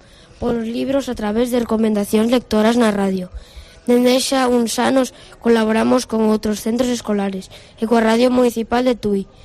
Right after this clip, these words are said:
Cada programa elaborado por un grupo de nenos xunto coa profesora de música. Entre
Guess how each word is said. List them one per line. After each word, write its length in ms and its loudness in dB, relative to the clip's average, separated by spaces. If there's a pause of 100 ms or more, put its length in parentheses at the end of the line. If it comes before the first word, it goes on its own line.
(260)
Cada 240 2
programa 400 2
elaborado 480 2
por 160 0
un 160 2
grupo 160 -4
de 160 -4
nenos 400 -2
xunto 240 -2
coa 160 -10
profesora 320 -4
de 80 -2
música. 480 -6 (800)
Entre 240 2